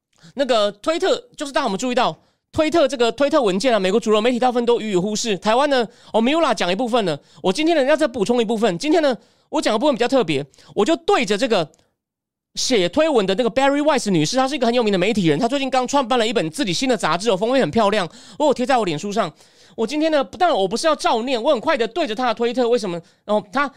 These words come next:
她讲川普推特被封号的过程，你听了其实他很直白，你英文不错的人，老实说你不用听我讲，但你今天听我把重点挑出来，我就，我就，我就边讲边扫他的推特，因为呢，每一则重点我大概都知道，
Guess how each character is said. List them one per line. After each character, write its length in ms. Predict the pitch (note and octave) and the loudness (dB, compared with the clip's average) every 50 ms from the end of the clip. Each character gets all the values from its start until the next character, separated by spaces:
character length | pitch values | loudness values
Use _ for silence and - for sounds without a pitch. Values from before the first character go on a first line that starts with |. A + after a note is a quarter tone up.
| - _ | -16 _
她 120 | - D4+ D#4 | -4 -2 -2
讲 240 | - A#3+ F#3 E3+ E3+ | -2 -2 -4 -4 -2
川 200 | - C#4+ D#4 D4 | 0 0 0 0
普 120 | A3+ F#3 | -2 0
推 140 | F3 A#3 C4 | 0 0 2
特 100 | B3+ C4+ | 2 2
被 120 | C4 C4 | 2 0
封 200 | B3+ - B3 B3 | 0 0 0 2
号 140 | C4 C#4+ C4 | 2 2 2
的 80 | C#4+ C#4 | 2 0
过 160 | C4+ C4+ B3 | 2 0 2
程， 140 | G#3+ F3+ E3 | 2 0 0
你 20 | |
听 180 | D#3+ - C4 C4+ | -2 -2 0 0
了 160 | A#3+ E3 - - _ _ _ _ _ _ _ _ _ _ - | 0 0 -2 -6 _ _ _ _ _ _ _ _ _ _ -4
其 60 | E4 | 0
实 40 | E4+ | 0
他 120 | F4 F4+ E4+ | 2 2 2
很 120 | - G3 | 0 0
直 160 | - - G#3+ | -2 -4 -2
白， 200 | A#3 G#3+ F#3+ F3 | -2 0 0 0
你 80 | F#3 A3 | 0 0
英 80 | C#4+ | 2
文 120 | D#4+ D4+ A#3 | 2 2 0
不 60 | A3 | 0
错 160 | - D#4 D4+ | 0 2 0
的 80 | A3 G3+ | 2 0
人， 80 | F3 | 0
老 100 | F3 D#3+ | 0 0
实 120 | F3 F3 F#3+ | 0 0 0
说 100 | C#4+ C#4+ | 0 0
你 60 | G3+ | 0
不 100 | C#3+ G#3 | 0 0
用 100 | B3+ C4 | 0 0
听 160 | - B3 B3 | 0 -2 -2
我 140 | A3+ G3+ G3+ | 0 0 0
讲， 220 | G3+ - C#3 C#3 | -2 -2 -4 -2
但 120 | F3+ C4+ C4+ - - | -2 -2 -4 -2 -6
你 80 | F3 E3+ | -6 -4
今 100 | C4+ D4 | -4 -4
天 80 | D4+ | -2
听 160 | B3+ D#4 D#4 C#4+ | -2 0 0 2
我 180 | G#3 D#3 D3 - - _ _ _ _ | 2 2 0 -2 -6 _ _ _ _
把 100 | - F#3+ | -4 -2
重 180 | - E4+ D4+ | 0 0 0
点 140 | G3 F#3+ E3 | 2 0 0
挑 160 | E3 A#3+ B3+ | 2 0 0
出 80 | A#3 B3 | 2 2
来， 80 | A#3+ E3 | 0 0
我 60 | E3+ | 0
就， 120 | C4+ C#4 C#4 _ _ _ | -2 -4 -4 _ _ _
我 120 | - - F#3+ | -6 -2 0
就， 160 | D4 C#4 - - - - - - | 0 0 0 -2 -10 -20 -8 -4
我 80 | - | -2
就 120 | G3+ D#4 A3 | -2 0 0
边 200 | - C#4 D4 C#4+ | 0 0 0 0
讲 220 | - A3 E3 D#3+ | 0 0 -2 0
边 160 | A3+ B3+ C4+ | 0 -2 -2
扫 220 | - - G3 D3 - | 0 -2 -2 0 0
他 100 | A#3+ A#3 | 2 0
的 80 | G#3+ | 2
推 160 | - A3+ A3 | 2 2 2
特， 160 | G#3 B3 A3+ G#3+ | 2 2 2 2
因 80 | A#3+ | 2
为 80 | C4+ C4 | 0 2
呢， 140 | A3+ G#3 G3 | 0 0 0
每 160 | F#3 F#3 A#3 | 0 -2 -2
一 40 | C4 | 0
则 140 | G#3 G#3+ | 0 0
重 180 | G3+ C#4 C4 A3+ | 0 0 0 0
点 80 | F#3+ D#3 | 0 0
我 80 | C#3 | 0
大 60 | C#3+ | 0
概 80 | G3+ G#3+ | 0 0
都 100 | G3 G#3 | -2 -2
知 140 | F3+ F3+ G3+ | -2 -2 -2
道， 180 | G#3+ F#3 D#3 | -2 -2 -2